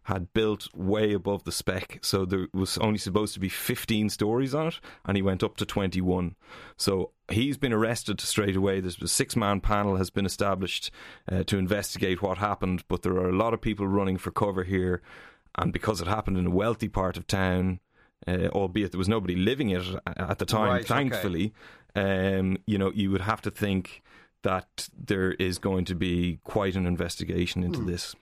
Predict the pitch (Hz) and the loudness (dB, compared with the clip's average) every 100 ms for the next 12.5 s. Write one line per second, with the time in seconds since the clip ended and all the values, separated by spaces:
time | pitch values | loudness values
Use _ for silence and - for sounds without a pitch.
0 | _ _ 135 127 127 170 165 156 127 117 | _ _ -10 -8 -2 -2 -2 -6 -8 -6
1 | 131 117 101 135 160 127 82 - - - | -4 -4 -4 -6 -6 -8 -10 -16 -20 -20
2 | _ _ - - - - _ _ 101 90 | _ _ -16 -16 -20 -20 _ _ -4 0
3 | - 123 117 110 104 98 - 101 - - | 0 0 0 0 2 2 0 -4 -4 -2
4 | 123 123 113 107 104 107 104 98 98 98 | -2 2 2 2 2 2 2 2 2 2
5 | 101 110 117 117 107 92 104 98 98 98 | 2 2 2 2 0 0 0 2 2 2
6 | 98 90 101 87 87 98 98 90 90 87 | 2 0 -2 -2 0 0 0 0 -2 -2
7 | 87 - 87 101 95 95 101 98 - 92 | -4 -4 0 0 2 2 2 0 0 2
8 | 92 92 - - - - 92 92 92 92 | 2 0 -2 -8 -4 -2 0 0 0 0
9 | 92 95 92 92 92 85 - 95 90 87 | 0 0 2 2 0 -2 -2 0 0 0
10 | 104 95 90 - 92 92 95 90 80 - | 0 2 -2 -2 0 0 0 -4 -6 -4
11 | 90 85 - 90 85 - 87 95 92 90 | -4 -2 -2 -4 -4 -4 -4 0 0 0
12 | - 85 92 82 - | -4 -2 -2 -2 -6